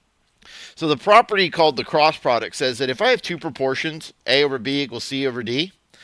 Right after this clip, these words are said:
then the product of A times D is equal to C times B. And y-, just putting down some numbers can confirm that this is absolutely true. So suppose I had the fraction three sevenths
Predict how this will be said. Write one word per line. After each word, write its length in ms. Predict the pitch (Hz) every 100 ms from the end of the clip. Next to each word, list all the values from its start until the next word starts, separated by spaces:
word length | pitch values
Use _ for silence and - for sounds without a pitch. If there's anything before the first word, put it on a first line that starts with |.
| - - -
then 200 | 151 143
the 60 | 135
product 560 | - 196 208 147 - -
of 240 | 127 127 117 -
A 300 | 147 180 196
times 360 | 196 185 180
D 360 | - 143 117 147 _ _ _ -
is 180 | 165 127
equal 260 | 127 135 135
to 100 | 147
C 400 | - 127 107 104
times 340 | 123 123 131
B. 300 | 202 143 - _ _ _ _ _ _ _ _ _ _ _ _ _ - - -
And 280 | - 156 151
y-, 80 | 151 _ _ 135
just 460 | 196 220 - -
putting 260 | - 196 175
down 180 | 165 160
some 140 | 156
numbers 320 | 147 160 135
can 140 | - 131
confirm 420 | 127 104 143 127
that 80 | 110
this 160 | 113
is 140 | 127 104 -
absolutely 720 | 120 - - 120 107 90 90
true. 300 | - 170 107 - - - _
So 380 | - 143 127 120
suppose 400 | - 139 175 170
I 80 | 151
had 140 | 139
the 40 | 127
fraction 460 | 139 120 - 127
three 220 | 104 113
sevenths 580 | 104 151 131 104 101 -